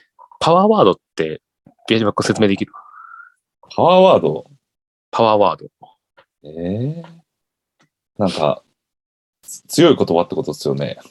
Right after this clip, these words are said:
Speaker 1: そういうことやな。もう、まあ、強い言葉、要するにもう、かっこいい、きま-、こうもうね、かっこいいフレーズだったり、特徴的なフレーズだったり。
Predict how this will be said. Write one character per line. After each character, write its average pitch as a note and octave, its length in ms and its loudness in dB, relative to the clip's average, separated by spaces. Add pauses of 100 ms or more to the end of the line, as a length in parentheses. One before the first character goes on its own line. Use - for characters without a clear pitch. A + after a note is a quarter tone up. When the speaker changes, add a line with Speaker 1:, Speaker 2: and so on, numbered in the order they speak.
Speaker 1:
そ - 840 -6
う B2+ 80 4
い B2 60 2
う B2 40 0
こ - 100 -4
と A2+ 80 2
や F2 60 2
な。 F2+ 60 -6
も G2+ 340 0 (680)
う、 E3 60 -10
ま C3 100 2
あ、 - 460 -6 (420)
強 F#3 220 4
い C#3+ 40 4
言 - 220 -2
葉、 C#3+ 40 4
要 D#3+ 60 6
す D#3 80 -2
る D3 80 2
に A2+ 60 2
も F#2+ 220 0
う、 - 60 -20 (460)
か - 140 -2
っ - 80 -12 (140)
こ G#3 100 2
い D#3 60 6
い、 - 40 0 (140)
き - 100 -2
ま-、 B2 180 0
こ - 120 -2
う C#3 40 2
も C#3 140 4
う A2+ 40 0
ね、 - 180 0
か - 140 -2
っ - 20 -20
こ - 100 2
い A#2 40 4
い - 20 2
フ - 80 -4
レ G#2 80 4
ー - 40 2
ズ G2+ 220 -4
だ A2+ 100 0
っ - 60 -8 (120)
た F#2 80 2
り、 F2+ 260 -2 (220)
特 - 200 0
徴 A2 140 4
的 G#2+ 160 0
な G2 80 2
フ G#2 100 0
レ G2 80 6
ー - 20 4
ズ F#2+ 120 4
だ F2+ 80 4
っ - 100 -4
た - 120 -8
り。 - 160 -14